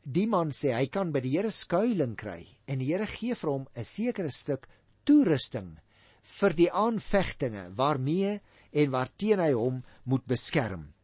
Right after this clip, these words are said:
So byvoorbeeld, kom ek lees net so 'n stukkie van vers drieëndertig af. "God omgord my met krag. Hy maak my pad voorspoedig. Hy maak my voete soos die van 'n ribbok." Daar ken jy ook daai lied, né?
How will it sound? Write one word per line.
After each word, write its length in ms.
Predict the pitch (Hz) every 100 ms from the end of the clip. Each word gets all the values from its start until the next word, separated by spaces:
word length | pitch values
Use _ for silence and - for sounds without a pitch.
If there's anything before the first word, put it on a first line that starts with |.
| - -
So 300 | - - 302
byvoorbeeld, 800 | 262 135 - 285 180 117 127 - -
kom 200 | 180 190
ek 140 | 143
lees 260 | 117 139 143
net 140 | 139
so 60 | -
'n 100 | 127
stukkie 220 | 135 139
van 160 | 127 110
vers 180 | 117 92
drieëndertig 580 | 110 120 104 104 -
af. 240 | 87 90 - _ _
"God 500 | - - 262 - - - -
omgord 480 | 151 131 - 180 - -
my 300 | 101 101 - _ _ _
met 260 | 107 98 -
krag. 520 | 165 156 104 - - _ _ _ _ _ _ _ _ _
Hy 140 | 101 107
maak 320 | 95 127 123
my 180 | 123 120 -
pad 360 | 226 110 - - _ _ _
voorspoedig. 760 | - 101 - 123 95 - - _ _ _
Hy 140 | 104 127
maak 260 | 127 135
my 120 | 127 120
voete 420 | - 233 - 104 - _ _ _ _
soos 240 | - 101 85
die 180 | 123
van 180 | - 107
'n 100 | 101
ribbok." 500 | 101 139 82 - - _
Daar 180 | 87 87
ken 180 | 113 107
jy 80 |
ook 100 | 101
daai 160 | 95 90
lied, 260 | 85 107 87
né? 200 | 82